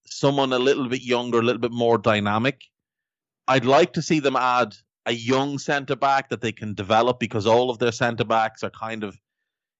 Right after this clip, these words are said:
in and around, you know, between kind of twenty-nine to, they'll, I think Gary Cahill just passed fifty.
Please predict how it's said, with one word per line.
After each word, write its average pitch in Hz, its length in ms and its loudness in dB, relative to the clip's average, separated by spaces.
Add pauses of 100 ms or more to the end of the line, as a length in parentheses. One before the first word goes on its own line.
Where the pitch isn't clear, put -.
in 131 180 -4
and 127 80 -2
around, 117 540 0
you 110 80 -8
know, 107 100 -2
between 104 380 -6
kind 104 200 -2
of 95 100 -8 (100)
twenty-nine 110 760 0
to, 95 320 -2 (300)
they'll, 92 240 -4
I 92 100 -8
think 92 180 -12
Gary 101 220 2
Cahill 95 300 -4
just 90 200 -10
passed 95 380 -4
fifty. 117 380 -2